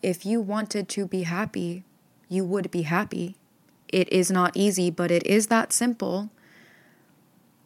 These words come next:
You understand the greatness of trust. Trusting in yourself, trusting in the knowing that everything is okay. It has always been. If you are here, it is okay. And sometimes the pain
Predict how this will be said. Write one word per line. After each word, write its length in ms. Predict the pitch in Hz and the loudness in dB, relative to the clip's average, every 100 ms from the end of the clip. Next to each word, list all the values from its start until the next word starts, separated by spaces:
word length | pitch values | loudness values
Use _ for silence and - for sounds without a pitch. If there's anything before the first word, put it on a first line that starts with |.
| _ _ _ | _ _ _
You 260 | 180 208 - | 0 2 4
understand 960 | 208 233 240 - 190 170 170 185 190 - - | 4 4 4 2 2 2 2 0 -6 -12 -6
the 120 | 185 | -6
greatness 760 | 170 175 170 - 175 180 - - - | -2 0 2 0 -2 0 0 -2 -2
of 640 | 175 170 165 160 - - - _ _ - | 0 0 -2 -8 -16 -20 -20 _ _ -10
trust. 560 | - - - - - _ _ _ _ _ _ _ | -4 -4 -4 -6 -10 _ _ _ _ _ _ _
Trusting 640 | - 185 180 - 214 214 - | -2 0 0 0 -2 -2 -2
in 440 | 190 180 175 175 - _ _ _ _ | 0 2 0 -2 -8 _ _ _ _
yourself, 580 | 175 165 - 165 185 - | -2 0 0 0 0 -4
trusting 440 | - 180 - 214 | -4 -4 -4 -4
in 80 | 190 | -2
the 80 | 170 | -2
knowing 400 | 170 185 185 160 | -2 -2 -2 -4
that 160 | 156 | -6
everything 480 | - 180 214 214 190 | -6 -4 -2 -2 -2
is 100 | 170 | -2
okay. 560 | 156 160 170 170 185 208 - - - _ | -4 -6 -6 -4 -6 -10 -18 -20 -20 _
It 100 | 190 | 0
has 260 | 175 180 180 | 2 0 2
always 360 | 185 175 170 | 0 0 -2
been. 220 | - 165 180 | -2 -4 -4
If 120 | 180 | -4
you 140 | 175 | -4
are 80 | 156 | -4
here, 320 | 156 196 196 | -4 -4 -2
it 100 | 180 | -2
is 140 | 165 160 | -2 -2
okay. 480 | 156 - 165 170 | -6 -6 -4 -4
And 180 | - 175 | -4 -6
sometimes 540 | - 180 175 180 175 165 | -4 -6 -6 -6 -4 -6
the 100 | - | -10
pain 460 | - 175 170 170 | -6 -2 -2 -4